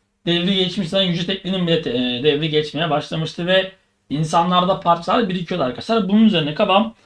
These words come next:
altın ve izo tek kişilik kristalini getirmiş. Bir tanesi yirmi bin arkadaşlar. Bir tanesi yirmi bin. On tane aldığınızda iki yüz bin parçaya on tane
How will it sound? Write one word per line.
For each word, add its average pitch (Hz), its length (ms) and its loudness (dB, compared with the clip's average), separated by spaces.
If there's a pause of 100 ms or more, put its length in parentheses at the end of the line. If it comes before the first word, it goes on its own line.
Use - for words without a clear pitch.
(280)
altın 202 500 4
ve 226 140 0
izo 170 380 -2 (460)
tek 165 220 -2
kişilik 127 340 -8
kristalini 87 500 -12
getirmiş. 190 720 -4 (400)
Bir 247 300 6
tanesi 220 440 4
yirmi 220 380 6
bin 165 60 0
arkadaşlar. - 680 -6
Bir 160 180 -2
tanesi 117 360 -6
yirmi 165 420 0
bin. 262 180 -4 (960)
On 202 300 6
tane 139 260 0
aldığınızda 113 480 -6
iki 180 300 -6
yüz 165 180 -2
bin 139 120 -6
parçaya 135 460 -6
on 180 360 0
tane 170 420 -2